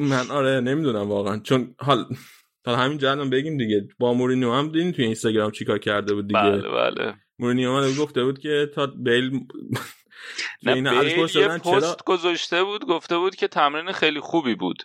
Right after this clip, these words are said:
Speaker 1: آره نه، اینجوری بود که اول مورینیو ازش تو مصاحبه پرسیده بودن که چرا به بیل بازی ندی؟ گفته بود اصلاً بیل تمرین نکرده بود این هفته. بعد بیل اومده بود یه پست تو اینستاگرام گذاشته بود که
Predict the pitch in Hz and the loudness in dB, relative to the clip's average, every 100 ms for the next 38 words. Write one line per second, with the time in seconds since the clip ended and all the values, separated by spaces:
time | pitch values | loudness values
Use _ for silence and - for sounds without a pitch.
0 | _ - 123 143 156 117 131 143 147 151 | _ -2 0 2 0 0 0 0 0 0
1 | 165 175 151 151 175 175 160 160 147 143 | 0 0 0 -2 -2 0 0 0 -2 0
2 | 165 165 180 151 165 165 147 156 165 175 | -2 0 0 0 -2 0 2 2 0 0
3 | 170 170 160 - 120 120 143 175 147 156 | 2 0 -2 -2 -2 0 -2 0 -2 0
4 | 175 180 190 190 180 170 165 160 165 151 | 0 0 0 0 0 -2 0 0 0 0
5 | 151 156 156 170 151 160 156 131 110 107 | 0 0 0 0 2 0 0 0 0 0
6 | 107 120 101 - 92 - _ _ _ _ | 0 0 0 0 -2 -4 _ _ _ _
7 | - 120 135 143 147 143 156 160 143 143 | -4 0 0 0 2 2 2 0 0 0
8 | 143 151 147 160 160 160 170 170 143 156 | 0 0 0 0 -2 -2 0 2 2 0
9 | 165 175 - 151 147 - 156 151 151 | -2 -2 0 0 -2 -2 0 0 -2